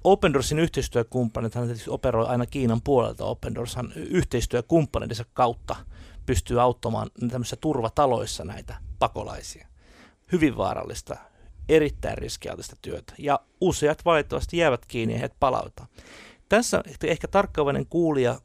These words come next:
kuuli myöskin, että hänellä oli rikkaat ja tunnetut sukulaiset, niin siksi hänen vankilatuomionsa oli pieni. Eli kyse on myöskin Pohjois-Koreassa juuri tästä, että, että tota niin, niin mikäli sinulla on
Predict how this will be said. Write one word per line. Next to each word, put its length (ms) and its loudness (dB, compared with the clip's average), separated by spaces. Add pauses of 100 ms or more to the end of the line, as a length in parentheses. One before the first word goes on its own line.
kuuli 280 2
myöskin, 440 2
että 220 -8
hänellä 240 0
oli 120 2
rikkaat 520 -2 (100)
ja 60 -14
tunnetut 360 -4
sukulaiset, 720 -2
niin 100 -4
siksi 160 -4
hänen 220 0
vankilatuomionsa 800 2
oli 120 -2
pieni. 520 -6 (460)
Eli 160 -2
kyse 320 2
on 80 4
myöskin 380 0
Pohjois-Koreassa 920 0
juuri 260 0
tästä, 460 0
että, 320 -8 (460)
että 300 -4
tota 240 -4
niin, 240 0
niin 220 0
mikäli 300 -4
sinulla 340 0
on 260 4